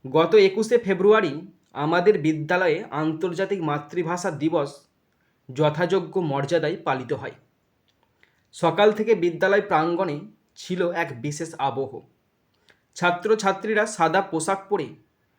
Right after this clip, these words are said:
কালো ব্যাজ ধারণ করে বিদ্যালয়ে উপস্থিত হয়।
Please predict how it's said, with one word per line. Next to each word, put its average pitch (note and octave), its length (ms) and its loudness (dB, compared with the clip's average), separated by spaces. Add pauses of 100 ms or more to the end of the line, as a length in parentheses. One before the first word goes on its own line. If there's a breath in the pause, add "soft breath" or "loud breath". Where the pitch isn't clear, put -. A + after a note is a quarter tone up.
(160)
কালো E3 300 4
ব্যাজ D#3+ 420 0
ধারণ D#3 300 0
করে C3+ 260 -6 (180)
বিদ্যালয়ে D3 560 -2
উপস্থিত C#3+ 460 -8
হয়। A2 180 -14